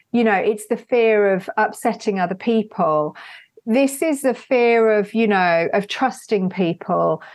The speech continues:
the fear of trusting something other than what they know, the fear of trusting the unknown. So this can make, you know, people very rigid, like, "I'm only gonna do this at this time.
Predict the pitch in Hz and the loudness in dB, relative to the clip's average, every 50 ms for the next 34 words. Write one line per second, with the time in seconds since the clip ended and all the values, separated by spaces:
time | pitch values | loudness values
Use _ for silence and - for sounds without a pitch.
0 | - _ - 214 208 - 247 240 240 233 226 220 208 214 - - - 247 226 - | -20 _ -8 -6 -4 -2 0 2 2 4 2 2 0 -2 -6 -4 -2 -2 -2 -2
1 | - - - 214 202 202 196 - 208 190 196 190 - 214 202 202 196 190 190 190 | -4 -2 -2 0 0 0 -2 0 0 0 0 0 0 0 0 2 2 0 0 -2
2 | 185 202 190 180 185 180 175 - - 190 180 185 190 190 208 202 185 175 175 175 | -2 -2 0 0 0 0 0 0 0 0 0 2 2 2 2 2 2 0 0 -2
3 | 190 185 - 220 214 196 190 190 185 - - 208 185 185 - - 202 190 180 180 | -2 -2 0 0 0 2 0 -2 -4 -4 -4 -4 -4 -4 -4 -4 -2 0 0 0
4 | 185 180 - 180 180 180 190 185 180 175 165 165 151 147 156 160 - - - - | 0 0 0 0 0 2 2 2 2 2 0 0 0 -2 -4 -6 -8 -16 -20 -20
5 | - - - - 247 254 247 262 247 - - 277 269 247 240 220 202 196 190 - | -20 -20 -8 -4 -2 0 0 0 -2 -2 -2 -2 0 2 2 2 2 0 0 0
6 | 208 214 196 175 170 170 - 208 196 190 190 196 185 180 196 185 175 170 175 180 | 0 0 0 0 -2 -2 -2 -2 -2 -2 0 0 0 0 0 0 2 2 2 2
7 | 185 208 196 190 196 - 202 185 175 175 175 175 190 180 170 170 170 170 - - | 2 2 0 -2 -2 -2 -2 -2 0 0 -2 0 0 0 0 0 0 -2 -4 -4
8 | 190 185 190 196 - 202 196 196 196 196 196 196 180 185 185 185 208 202 190 190 | -4 -2 -2 0 0 0 0 0 0 -2 -2 -2 0 0 0 0 2 2 2 2
9 | 185 196 190 185 - - 202 - - 196 185 - - - - - 196 190 185 185 | 2 0 0 -2 -2 -4 -4 -2 -2 -2 -4 -4 -8 -8 -4 0 0 2 2 2
10 | 185 180 180 180 175 175 | 2 2 0 0 0 -2